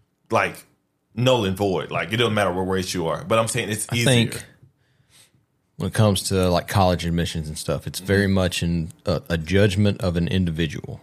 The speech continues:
Speaker 1: Right.
Speaker 2: So I don't think race or gender, whatever, should play any role.
Speaker 1: Right.
Speaker 2: Um, now, if we're talking about businesses,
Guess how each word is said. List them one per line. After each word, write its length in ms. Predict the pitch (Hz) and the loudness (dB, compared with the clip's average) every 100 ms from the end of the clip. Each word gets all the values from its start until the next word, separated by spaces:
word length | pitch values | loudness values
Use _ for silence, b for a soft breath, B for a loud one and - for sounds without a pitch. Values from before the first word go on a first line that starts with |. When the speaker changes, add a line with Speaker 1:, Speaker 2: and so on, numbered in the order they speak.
| _ - | _ -8
Speaker 1:
Right. 180 | 98 78 - B B B B B B _ _ | -4 -2 -4 B B B B B B _ _
Speaker 2:
So 140 | - 87 | -4 2
I 60 | 92 | 2
don't 160 | 110 | 2
think 160 | - 101 | 0 0
race 640 | 85 87 90 92 - - - B B B _ - | 0 2 2 2 -2 -6 -10 B B B _ -12
or 80 | 80 | -8
gender, 600 | - 92 87 85 85 82 - _ _ _ _ _ _ _ | -2 0 2 2 0 -4 -12 _ _ _ _ _ _ _
whatever, 540 | 92 87 82 73 73 | -4 0 0 -2 -6
should 260 | 90 - 76 - - | -6 -4 -6 -8 -8
play 260 | - 82 | -4 0
any 160 | 82 82 | 0 0
role. 280 | 71 - - _ | -2 -6 -12 _
Speaker 1:
Right. 180 | 107 95 B B B B B _ | -4 -4 B B B B B _
Speaker 2:
Um, 500 | - 104 98 87 80 92 110 _ _ _ _ _ | 0 2 4 2 -2 -8 -14 _ _ _ _ _
now, 180 | 107 107 | 0 0
if 80 | 101 | 0
we're 60 | 95 | 0
talking 280 | 113 95 101 | 2 2 2
about 220 | 87 82 | 2 2
businesses, 640 | 127 123 87 78 76 - | 4 4 2 -4 -8 -12